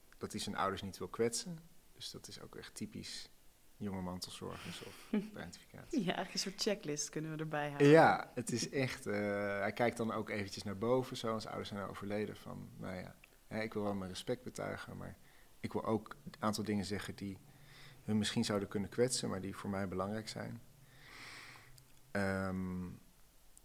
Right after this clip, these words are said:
Speaker 1: nou ja, na dat verdriet komt hij bij zijn woede, vooral naar zijn vader toe, die, ehm, ehm, ja, ook veel woedeuitbarstingen had en, eh,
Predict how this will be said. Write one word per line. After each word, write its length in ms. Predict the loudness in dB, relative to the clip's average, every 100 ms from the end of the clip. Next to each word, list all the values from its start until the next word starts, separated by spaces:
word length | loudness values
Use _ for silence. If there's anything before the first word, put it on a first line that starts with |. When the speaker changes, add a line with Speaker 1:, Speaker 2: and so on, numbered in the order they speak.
| -20 -20 -20 -20 -20 -20 -20 -20 -20 -20 -12 4
Speaker 1:
nou 180 | 6
ja, 140 | 8 4
na 240 | 6 8
dat 160 | 8 4
verdriet 380 | -2 0 -2 0
komt 180 | -2
hij 100 | 0
bij 120 | 0 2
zijn 160 | 2
woede, 280 | 2 4 4
vooral 400 | 4 4 4 4
naar 140 | 0 0
zijn 140 | -4
vader 420 | 2 4 4 0
toe, 320 | -2 -2 -2 -6 -16 -20 -18 -18 -18 -20 -6
die, 400 | -2 -2 -2 -2
ehm, 360 | -2 -2 -4 -4 -6 -6 -6 -8 -12 -18 -20 -20 -20 -14
ehm, 1000 | -10 -8 -6 -8 -8 -8 -8 -10 -10 -6
ja, 160 | -4 -2
ook 140 | -2
veel 160 | -2 0
woedeuitbarstingen 800 | 0 0 0 0 -2 -2 -4 -2
had 300 | -4 -4 -6
en, 260 | -6 -8 -8
eh, 260 | -10 -10